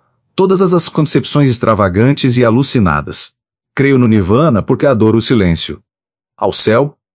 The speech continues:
ao prometido paraíso, falta a primeira condição, variedade.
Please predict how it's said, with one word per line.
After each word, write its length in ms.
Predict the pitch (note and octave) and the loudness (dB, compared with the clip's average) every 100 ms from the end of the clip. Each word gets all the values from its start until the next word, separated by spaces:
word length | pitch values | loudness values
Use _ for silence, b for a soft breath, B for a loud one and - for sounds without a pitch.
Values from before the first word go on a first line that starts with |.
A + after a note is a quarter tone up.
| _ | _
ao 120 | F#2 | -4
prometido 580 | G#2+ C3 C3 A#2 - B2+ | -2 0 0 0 0 -2
paraíso, 540 | B2+ G#2+ A2+ C3+ D3+ _ | 0 0 2 0 -2 _
falta 400 | - - C#3 D3 | -8 -2 0 0
a 40 | B2 | -2
primeira 400 | A#2+ A2+ C3+ B2+ | 0 0 2 0
condição, 600 | C3 A#2+ A2 A#2+ F2+ E2+ _ _ - | 0 0 0 0 0 -4 _ _ -4
variedade. 680 | G#2 C#3+ B2 D3 G2 D2+ | 0 2 2 0 -2 -10